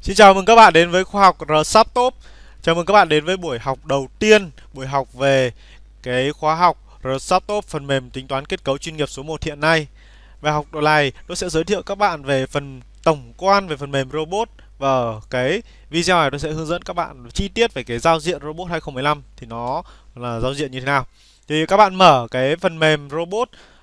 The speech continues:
Structure Analysis Professional hai không mười lăm lên thì bạn thấy nó một cái giao diện như thế này, được chưa? Thì nó ở đây nó có một phần đó là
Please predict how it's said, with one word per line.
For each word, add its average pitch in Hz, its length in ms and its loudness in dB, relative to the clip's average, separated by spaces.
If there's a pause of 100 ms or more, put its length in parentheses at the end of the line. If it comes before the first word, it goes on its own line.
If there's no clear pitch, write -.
(160)
Structure - 360 -4
Analysis 170 500 0
Professional 175 640 -6
hai 156 100 -4
không 156 180 -4
mười 147 100 -4
lăm 156 160 -2
lên 165 200 2 (160)
thì 143 120 -8
bạn 143 180 -6
thấy 139 180 -2
nó 175 100 -8
một 185 120 -14
cái 147 120 -8
giao 160 160 0
diện 151 200 -6
như 143 80 -10
thế 147 120 -4
này, 143 160 -2 (240)
được 131 100 -14
chưa? 143 160 4 (480)
Thì 151 280 0
nó 143 380 -2
ở 185 60 0
đây 180 160 2
nó 165 100 -6
có 135 180 -4
một 165 180 -12
phần 131 280 -2
đó 123 100 -2
là 135 320 2